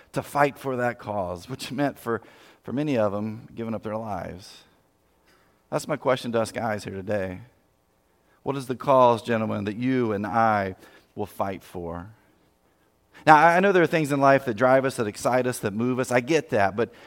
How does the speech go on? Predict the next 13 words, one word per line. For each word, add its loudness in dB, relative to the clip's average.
I'm -2
not 2
talking 4
about 2
for 0
a 0
moment, -2
okay? 0
I'm -8
talking -2
about 4
a 4
lifetime. -4